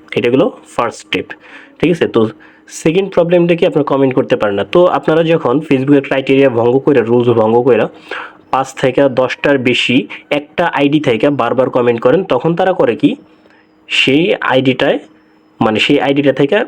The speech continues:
কমেন্ট অফ, মানে কিছুক্ষণের জন্য রেস্ট্রিক্ট করে দেয়, আর কমেন্ট করা যায় না, আবার রিমুভ করে দেয়। যে কমেন্টগুলো যদি করতেও পারেন, রিমুভ করে দেয়। ঠিক আছে? এর পরবর্তী যে বিষয়গুলো, যে ধাপটা, যে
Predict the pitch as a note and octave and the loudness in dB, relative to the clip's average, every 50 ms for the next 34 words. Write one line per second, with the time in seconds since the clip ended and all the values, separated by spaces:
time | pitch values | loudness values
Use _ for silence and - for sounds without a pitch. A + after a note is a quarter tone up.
0 | - - - C3 C3 B2+ B2+ A#2+ - - - - - - - C#3+ B2 A#2 A2+ A2+ | -8 -6 -4 -2 -2 0 0 0 0 0 0 -2 -4 -2 0 0 2 2 2 2
1 | A2 G#2+ G#2+ - C#3 - D3+ C#3+ D#3 D3 D3 D3+ C#3 C#3 C#3+ C#3+ - D#3 D3 - | 2 2 0 -4 -4 -4 -2 0 0 2 2 2 2 2 2 0 -2 -2 0 2
2 | E3+ E3+ F#3 G#3+ - B2 A#2+ - C3 B2+ B2 A#2+ C#3 C#3 C3+ C3 C3+ B2+ C3+ F3+ | 2 2 2 2 0 0 0 0 0 0 2 2 2 2 2 2 2 2 2 0
3 | A3+ - - - - - - _ - A2+ A2 A#2 A#2 A#2 A2+ A2+ A#2 B2 C#3+ C#3 | -2 -4 -10 -18 -20 -20 -20 _ -6 -2 -2 0 0 0 -2 -2 0 2 4 4
4 | B2 A#2 - A#2+ G#2+ G2+ G2 G#2+ F#2+ G#2 A2+ A2 C3 C3 C3 B2+ C3+ C#3 C#3 C#3 | 2 2 0 -2 -2 0 -2 -2 -2 0 0 0 2 2 2 2 4 2 2 2
5 | C3 C#3 C3+ C#3+ D3 D#3 D#3 D3+ - F3 E3 F3+ G3+ A3+ A3 E3+ C3+ B2 A#2 G#2 | 2 2 2 2 2 0 0 2 2 2 2 2 2 2 2 2 2 2 2 0
6 | - - G#2 F#2+ - - - - - - _ _ _ _ _ - _ _ _ _ | 0 0 0 0 0 -2 -8 -10 -10 -18 _ _ _ _ _ -20 _ _ _ _
7 | - - - C3+ F3 F3+ - - A#2+ - - _ _ - - _ _ _ _ _ | -6 -2 2 2 2 2 0 -4 -6 -6 -12 _ _ -20 -20 _ _ _ _ _
8 | _ _ _ _ _ _ _ _ _ _ _ _ _ _ _ _ _ _ _ _ | _ _ _ _ _ _ _ _ _ _ _ _ _ _ _ _ _ _ _ _
9 | - E3 F3+ F#3+ F3 - F#3+ F#3 F#3 F#3+ F#3 F#3+ F3+ E3 - F#3+ F3 E3 E3 E3 | 0 0 0 0 0 -2 0 2 2 2 2 0 0 0 0 2 2 4 4 4
10 | D#3 D#3 - - - - - - - - - C#3 C3 B2+ B2+ B2+ B2 B2 - - | 4 2 0 -4 -8 -12 -14 -20 -6 -2 0 2 2 2 2 2 0 0 0 0
11 | A#2+ A#2 A#2 A#2+ B2 C#3+ F3 E3+ D3 C3+ A#2+ A2+ G#2+ A2 A2 - - - - B2+ | 2 2 2 2 2 2 2 2 2 0 0 0 0 -2 -4 -6 -6 -4 -4 -4
12 | F#3+ D4 - - _ _ _ _ - - - _ _ _ _ _ - A2 A2 A2+ | -4 -4 -8 -18 _ _ _ _ -20 -20 -20 _ _ _ _ _ -2 0 2 2
13 | A2+ A2+ A2+ A#2 A#2+ C3+ | 2 2 2 2 2 0